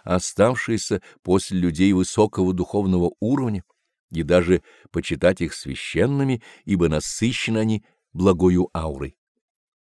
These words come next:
Но чем насыщены вещи злых и порочных людей? Надо найти правильное и законное место всему, что вокруг, иначе малая монета может заслонить солнце. Конечно, личные вещи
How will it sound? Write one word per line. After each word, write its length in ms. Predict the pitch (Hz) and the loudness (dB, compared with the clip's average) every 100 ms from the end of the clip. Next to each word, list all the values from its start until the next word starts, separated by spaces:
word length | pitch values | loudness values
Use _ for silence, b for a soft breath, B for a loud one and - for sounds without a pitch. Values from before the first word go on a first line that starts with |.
| _ _ _ | _ _ _
Но 240 | - 113 127 | 0 2 2
чем 420 | - 208 214 180 | 0 2 4 4
насыщены 800 | 165 - - 190 - 165 151 139 | 2 -2 -4 -6 -4 -4 -2 -2
вещи 440 | 120 165 - 127 | -2 -6 -6 -6
злых 600 | 107 87 104 135 - - _ - | -4 -2 0 0 -2 -14 _ -10
и 100 | - | -8
порочных 600 | - 82 110 - 85 - | -4 -2 -2 -4 -14 -12
людей? 320 | 67 78 101 _ _ _ _ _ _ _ _ - | -8 -6 -6 _ _ _ _ _ _ _ _ -8
Надо 260 | 73 76 80 | -2 0 0
найти 300 | 80 - 73 | -2 -4 -6
правильное 720 | 78 80 120 143 147 147 143 | -2 2 4 4 2 0 -2
и 40 | |
законное 520 | 131 135 139 143 139 | 0 0 0 -2 -2
место 340 | 135 131 - 123 | -2 -2 -4 -10
всему, 320 | - 120 120 | -6 -4 -4
что 180 | - 107 | -2 -2
вокруг, 400 | 101 104 95 - b b b b | -2 -4 -8 -10 b b b b
иначе 500 | 98 95 95 - 90 | 0 4 4 4 2
малая 640 | 87 113 147 135 120 107 104 | 4 6 6 6 6 6 6
монета 460 | 101 98 104 95 | 4 4 4 2
может 260 | 95 87 87 | 0 0 0
заслонить 520 | 90 - 85 85 80 | -2 -2 0 0 -2
солнце. 420 | - 76 71 - _ _ _ _ _ _ _ _ _ | -6 -6 -6 -12 _ _ _ _ _ _ _ _ _
Конечно, 640 | - 107 165 202 - 156 151 | 2 4 4 2 0 0 0
личные 540 | 180 185 - 151 139 | 0 -6 -4 0 2
вещи 460 | 160 190 - - | 2 -2 -2 -6